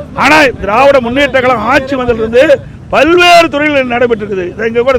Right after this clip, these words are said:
சொல்றீங்களே, இன்னைக்கு இ டி இரண்டு முறை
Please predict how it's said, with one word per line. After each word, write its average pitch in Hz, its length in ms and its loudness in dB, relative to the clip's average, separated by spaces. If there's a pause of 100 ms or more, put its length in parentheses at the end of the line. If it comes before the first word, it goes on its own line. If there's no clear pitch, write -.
சொல்றீங்களே, 233 360 -4 (640)
இன்னைக்கு 220 260 0 (500)
இ - 20 4 (120)
டி 269 100 2 (920)
இரண்டு 302 400 0
முறை 269 220 4